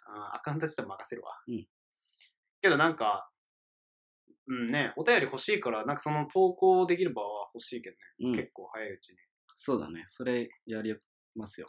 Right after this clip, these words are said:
Speaker 1: お願いします。
Speaker 2: うん。
Speaker 1: 野村くんはね、あの、A型なんでそういうのは得意なの。
Speaker 2: <laughs> 関係ねえよ、
Speaker 1: これは、
Speaker 2: 血液型。
Speaker 1: これやっぱり。
Speaker 2: うわ、出た。この話もして。
Speaker 1: これ、<laughs> これね、
Speaker 2: 血液型。
Speaker 1: 大事なんですよね。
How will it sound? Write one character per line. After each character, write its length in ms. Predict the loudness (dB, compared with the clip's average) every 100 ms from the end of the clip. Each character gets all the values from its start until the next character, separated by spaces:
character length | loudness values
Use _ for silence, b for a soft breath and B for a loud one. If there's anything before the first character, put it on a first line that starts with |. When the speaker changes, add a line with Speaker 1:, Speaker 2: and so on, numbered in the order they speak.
| _
Speaker 1:
お 60 | -8
願 140 | -6
い 40 | -8
し 100 | -18
ま 80 |
す。 180 | -16 -8
Speaker 2:
う 40 | -8
ん。 100 | -8 _ b b b b 0
Speaker 1:
野 60 |
村 160 | 2 4
く 80 | 4
ん 40 |
は 80 | 6
ね、 80 | 6
あ 80 | 4
の、 80 |
A 160 | 2 0
型 180 | 0 2
な 80 | 0
ん 60 |
で 60 | -2
そ 120 | -6
う 20 |
い 20 |
う 20 | -8
の 60 |
は 40 | -10
得 240 | -14 -14
意 40 | -14 -20 -12 -4
な 80 | -4
の。 80 |
Speaker 2:
<laughs> 40 | -2
関 200 | -2 2
係 180 | 2 4
ね 140 | 4
え 20 |
よ、 80 | 4
Speaker 1:
こ 60 | 4
れ 60 |
は、 80 | 4
Speaker 2:
血 80 | 0
液 160 | 0
型。 300 | -2 0 -2
Speaker 1:
こ 80 | 0
れ 60 | -2
や 60 |
っ 20 | -2 -4
ぱ 80 |
り。 120 | -4 2
Speaker 2:
う 60 |
わ、 180 | 4 6
出 140 | 4 2
た。 120 | 2
こ 140 | 6
の 80 | 6
話 300 | 8 6 6
も 100 | 4
し 60 | 4
て。 60 | 8
Speaker 1:
こ 80 |
れ、 60 | 10
<laughs> 840 | 12 12 10 8 4 4 4 6 8
こ 100 | 10
れ 60 |
ね、 40 | 12
Speaker 2:
血 120 | 12
液 60 | 10
型。 100 | 8
Speaker 1:
大 240 | 10 8 8
事 80 | 4
な 100 | 0
ん 20 |
で 40 |
す 140 | 0 -8
よ 80 | 0
ね。 240 | 0